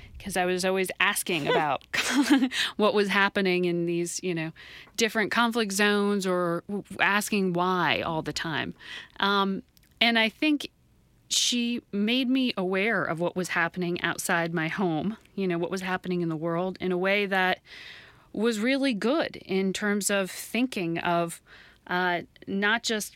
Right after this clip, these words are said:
Speaker 1: my safe place, but sort of what, what was happening and why, and questioning what makes things, um, tumultuous and periods of change in certain places and not in others.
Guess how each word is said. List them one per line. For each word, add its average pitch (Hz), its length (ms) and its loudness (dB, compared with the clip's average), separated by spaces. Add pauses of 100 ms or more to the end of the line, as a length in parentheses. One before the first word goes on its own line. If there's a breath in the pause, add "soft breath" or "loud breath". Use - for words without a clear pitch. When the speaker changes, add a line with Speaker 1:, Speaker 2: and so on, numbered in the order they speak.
(120)
Speaker 1:
my 202 500 0
safe - 540 -4
place, 208 500 2
but 180 380 0
sort 208 240 0
of 202 180 -2 (200)
what, 196 300 -2 (200)
what 185 380 0
was 214 180 0
happening 156 600 -4
and 160 200 -4
why, 202 440 -2
and 170 140 -4
questioning 165 720 -2 (480 loud breath)
what 220 300 0
makes 208 340 -2
things, 202 580 -2
um, 185 300 0
tumultuous 190 880 -2
and 175 180 -4
periods 190 320 -4
of 165 80 -8
change 180 400 -2
in 160 60 -6
certain 165 300 -4
places 180 480 -6
and 196 100 -2
not 208 220 -2
in 233 80 -2
others. 185 480 -4